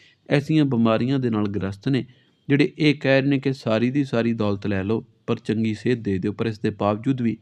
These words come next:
ਸਿਹਤ ਚੰਗੀ ਨਹੀਂ ਮਿਲਦੀ। ਇਸ ਕਰਕੇ ਪਰਮਾਤਮਾ ਨੇ ਜੋ ਕੁਛ ਵੀ ਦਿੱਤਾ ਹੈ,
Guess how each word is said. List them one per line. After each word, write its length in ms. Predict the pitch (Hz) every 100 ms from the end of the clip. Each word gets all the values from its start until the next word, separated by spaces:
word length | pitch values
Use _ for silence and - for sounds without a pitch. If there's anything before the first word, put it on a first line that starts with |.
| _ _
ਸਿਹਤ 220 | - 147 139
ਚੰਗੀ 260 | - 98 98
ਨਹੀਂ 180 | 101 107
ਮਿਲਦੀ। 360 | 92 92 80 - _ - - _
ਇਸ 120 | - 180
ਕਰਕੇ 300 | 190 180 196
ਪਰਮਾਤਮਾ 640 | 180 156 123 117 117 147
ਨੇ 120 | 165
ਜੋ 260 | 139 120 117
ਕੁਛ 240 | 123 139
ਵੀ 140 | 165 190
ਦਿੱਤਾ 380 | 143 - 113
ਹੈ, 280 | 107 104 -